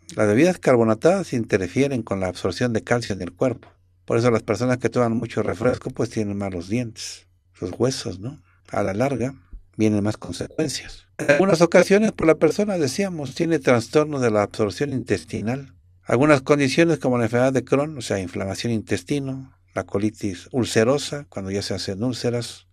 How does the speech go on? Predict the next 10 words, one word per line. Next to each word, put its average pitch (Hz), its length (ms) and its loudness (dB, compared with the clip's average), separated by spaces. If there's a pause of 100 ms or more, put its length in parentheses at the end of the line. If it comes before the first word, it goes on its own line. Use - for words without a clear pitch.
pues 117 220 2
afectan 117 420 2
la 104 80 0
capacidad 104 340 2
del 117 120 2
intestino 110 600 -2
para 98 320 -2
absorber 104 540 2
los 104 140 -2
nutrientes. 113 800 -6